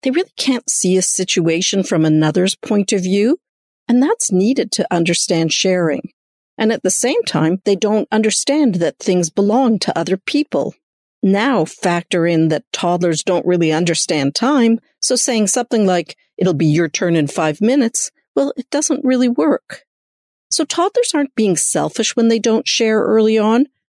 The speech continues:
They're just trying to understand the world around them. Grabbing toys and crying, "Mine," doesn't mean your child is selfish or inconsiderate.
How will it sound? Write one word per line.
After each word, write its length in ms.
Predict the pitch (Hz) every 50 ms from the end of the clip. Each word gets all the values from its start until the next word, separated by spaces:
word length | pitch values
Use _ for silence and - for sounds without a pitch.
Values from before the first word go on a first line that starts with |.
| _ _ _
They're 120 | - 277 262 -
just 220 | - 381 - -
trying 240 | - - 392 339 302
to 60 | 269
understand 680 | - - 240 240 226 - - - 240 233 226 202 170
the 80 | 147 160
world 340 | 156 175 185 190 185 180 185
around 460 | 190 170 190 196 196 202 196 190 185
them. 260 | 165 135 - - - _ _ _ _ _ _ - -
Grabbing 360 | 220 180 180 165 175 170 156
toys 300 | - - 233 240 233 -
and 160 | 190 160 156
crying, 460 | - - 208 202 202 180 156 156 156 - _ _ _ -
"Mine," 760 | 233 240 254 254 262 262 240 220 190 180 160 151 160 151 - _ _ _ _ _ _ _ -
doesn't 300 | 247 294 - 453 440 -
mean 180 | 294 277 269
your 80 | 233 214
child 400 | 202 - - 196 170 175 156 147
is 100 | 165 -
selfish 540 | - - 180 170 165 160 - - 196 - - 190
or 100 | 185 190
inconsiderate. 760 | 196 190 - 220 226 - - - 277 247 233 160 - -